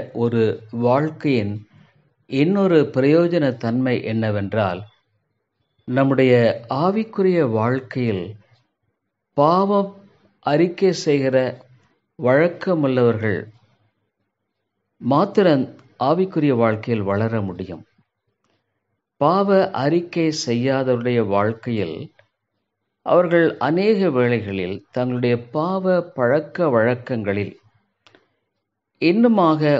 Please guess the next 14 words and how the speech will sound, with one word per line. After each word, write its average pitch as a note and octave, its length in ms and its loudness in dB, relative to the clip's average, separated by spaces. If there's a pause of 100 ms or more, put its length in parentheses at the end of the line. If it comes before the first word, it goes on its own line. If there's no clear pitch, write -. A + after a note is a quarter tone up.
ஓர் C3+ 320 0
ஏதாகிலும் E3 680 0
ஒரு A2 200 0
விதத்தில் A#2 520 -4 (100)
அவர் G#2 220 -2
மாட்டிக்கொண்டிருப்பதாக-, A#2+ 1500 -2 (100)
மாட்டிக்கொண்டிருக்கிறவர்களாகவே A2 1400 -4
காணப்படுவார்கள். F2 880 -8 (540)
அவருடைய E3 540 4
அந்த C3 220 2 (220)
உணர்வின் G3 640 2
தன்மை, A2+ 440 0 (200)
அந்த B2+ 220 -6
சென்சிட்டிவ்னஸ் F3 1160 -2